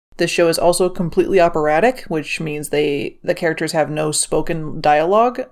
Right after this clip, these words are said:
between each other, only sung dialogue, which we've talked about in the past.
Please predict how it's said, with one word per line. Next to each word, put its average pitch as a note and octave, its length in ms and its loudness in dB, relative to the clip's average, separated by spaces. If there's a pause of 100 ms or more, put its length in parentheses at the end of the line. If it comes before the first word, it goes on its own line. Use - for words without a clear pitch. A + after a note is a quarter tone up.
(160)
between A3 260 -4
each A#3+ 140 -2
other, B3+ 400 4
only D3+ 320 0
sung E3 400 -2
dialogue, C#4 500 2 (120)
which - 140 -6
we've D3+ 140 -2
talked - 240 -2
about - 260 2
in G3 100 0
the C4 80 -2
past. A3 440 0